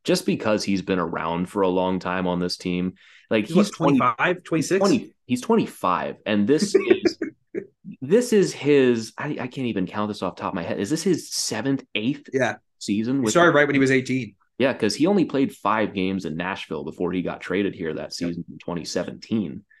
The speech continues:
Speaker 1: in the Matt Duchene trade. Like, think about that. He was, what, eighteen, nineteen when that trade went down? Like, yeah, he's been here for a long time. Usually when a guy's here for seven, eight years, they're, like, in their thirties. He's
Speaker 2: Yeah.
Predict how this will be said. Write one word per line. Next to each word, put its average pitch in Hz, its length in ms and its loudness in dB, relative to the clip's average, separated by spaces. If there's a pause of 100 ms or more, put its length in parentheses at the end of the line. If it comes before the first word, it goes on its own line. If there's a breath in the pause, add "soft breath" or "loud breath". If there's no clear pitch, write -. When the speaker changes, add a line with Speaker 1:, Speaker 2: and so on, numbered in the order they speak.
Speaker 1:
in 85 100 -4
the 85 80 -4
Matt 87 180 -4
Duchene 92 460 -4
trade. 67 380 -6 (360 soft breath)
Like, 110 140 -8
think 165 180 -2
about - 300 -4
that. - 180 -14 (400)
He 151 160 -4
was, 185 180 0
what, 120 300 -4
eighteen, 135 560 -2
nineteen 135 480 -6
when 135 120 0
that 123 180 -4
trade 135 240 -2
went 131 180 -2
down? 123 300 -2
Like, 110 180 -2
yeah, 147 180 2
he's 123 220 -2
been 98 220 0
here 123 160 -2
for 117 160 -2
a 107 60 4
long 110 300 0
time. 107 400 -4 (300 loud breath)
Usually 262 260 4
when 185 140 4
a 127 60 2
guy's 110 260 -2
here 107 300 0
for 90 240 -4
seven, 98 580 -2
eight 92 280 -4
years, 90 320 -4
they're, 98 100 -2
like, 87 120 -2
in 92 100 0
their 87 120 -6
thirties. - 640 -10 (220)
He's - 120 -20
Speaker 2:
Yeah. - 40 -20